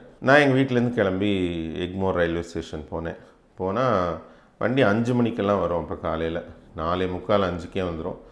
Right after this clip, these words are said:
போய் தாத்தா வணக்கம்னே, அவருக்கு ஒரே சந்தோஷம் என்னை பார்த்தோன்னே. "என்னடா காலங்காத்தால ரயில் அடிக்கு வந்துட்ட?" அப்படின்னாரு. "உங்களை அழைச்சிட்டு போக தான் தானே."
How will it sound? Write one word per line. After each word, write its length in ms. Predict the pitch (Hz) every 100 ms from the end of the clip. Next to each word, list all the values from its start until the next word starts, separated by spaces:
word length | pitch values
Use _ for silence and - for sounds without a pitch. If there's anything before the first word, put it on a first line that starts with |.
| - - -
போய் 140 | 123
தாத்தா 300 | 120 120 123
வணக்கம்னே, 600 | 110 98 104 117 101 101
அவருக்கு 240 | 135 113 92
ஒரே 280 | 90 117 143
சந்தோஷம் 500 | 120 117 123 120 113
என்னை 140 | 98
பார்த்தோன்னே. 460 | 92 95 101 98 95
"என்னடா 360 | 127 147 160 143
காலங்காத்தால 800 | 131 117 127 123 120 127 139 147
ரயில் 180 | 120 117
அடிக்கு 260 | 117 110 107
வந்துட்ட?" 360 | 107 135 131
அப்படின்னாரு. 500 | 92 87 85 85 90 - - - -
"உங்களை 320 | - 143 135
அழைச்சிட்டு 460 | 123 113 123 131 107
போக 200 | 107 98
தான் 240 | 90 92 82 -
தானே." 180 | 92